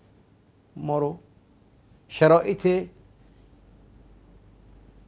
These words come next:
زیست رو و شرایط زندگی رو بر زمین برامون پدید، پدید آورد و ما با این موقعی، با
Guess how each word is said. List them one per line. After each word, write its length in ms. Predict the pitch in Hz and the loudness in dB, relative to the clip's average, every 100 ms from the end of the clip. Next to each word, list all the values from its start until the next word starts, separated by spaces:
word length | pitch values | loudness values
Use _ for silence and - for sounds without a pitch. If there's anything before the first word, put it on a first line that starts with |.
| - - - - - - - - - - - - | -20 -20 -20 -20 -20 -20 -20 -20 -20 -20 -20 -14
زیست 560 | 139 143 208 180 - 180 | -6 0 0 0 -4 0
رو 220 | 185 175 | 2 2
و 80 | 165 | 0
شرایط 840 | - 160 156 156 196 185 185 185 - - - - - - - - - - - | -2 -2 0 0 -2 -2 -2 -2 -8 -20 -20 -20 -20 -20 -20 -20 -20 -20 -14
زندگی 720 | 120 127 170 175 160 160 202 | -6 2 2 4 4 2 2
رو 360 | 220 214 208 - - - _ - - 123 | 6 8 6 2 -18 -20 _ -20 -16 2
بر 180 | 151 147 | 2 2
زمین 600 | 131 156 165 196 202 180 - - - _ - _ - - - - - | 0 -2 0 0 -2 -6 -16 -20 -20 _ -20 _ -20 -20 -20 -20 -6
برامون 340 | 160 175 175 156 | 0 2 2 -2
پدید، 340 | 143 135 135 - | -4 -6 -8 -8
پدید 260 | 131 131 - | -8 -8 -10
آورد 360 | - - - - - - - - - - - - - - - - - - - - 143 | -20 -20 -20 -20 -20 -20 -20 -20 -20 -20 -20 -20 -20 -20 -20 -20 -20 -20 -20 -12 -4
و 80 | |
ما 140 | 151 170 | 0 0
با 160 | 151 | 0
این 260 | 160 190 170 | -2 -2 -2
موقعی، 520 | 156 135 143 139 - - 156 - - - | -2 -6 -10 -10 -12 -20 -20 -20 -20 -2
با 300 | 135 131 131 | 2 2 0